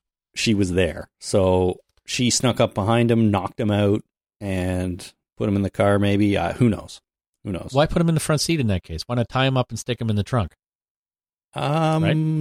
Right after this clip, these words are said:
Speaker 1: yeah, no, you're right. I mean, it's only her, so she has to drive. So maybe she didn't have
Speaker 2: But it
Speaker 1: anything to tie him up with, and so she, she can't put him in the back seat 'cause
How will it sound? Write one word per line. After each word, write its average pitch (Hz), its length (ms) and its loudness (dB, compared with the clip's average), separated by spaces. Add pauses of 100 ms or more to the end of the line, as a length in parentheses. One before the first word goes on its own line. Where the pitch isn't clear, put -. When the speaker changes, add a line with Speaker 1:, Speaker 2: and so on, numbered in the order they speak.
Speaker 1:
yeah, 127 260 0 (100)
no, 131 180 -2
you're 147 160 0
right. 147 260 0 (680)
I - 40 -4
mean, 139 80 4
it's 165 80 0
only 180 180 2
her, 117 240 2
so 113 140 0
she 131 160 0
has 139 180 -2
to - 80 -8
drive. 90 420 0 (480)
So 101 440 4
maybe 113 200 2
she - 80 -4
didn't 123 180 4
have 123 100 4
Speaker 2:
But 127 40 4
it 127 40 4
Speaker 1:
anything 131 200 -2
to 135 60 -2
tie 120 220 0
him 143 100 2
up 82 160 -4
with, - 380 -8 (100)
and 104 180 -4
so 104 200 2
she, 117 240 -4
she - 120 -6
can't 147 200 -2
put 147 100 2
him 123 60 2
in 113 80 2
the 90 40 -2
back 98 220 0
seat - 300 -8
'cause 90 420 -6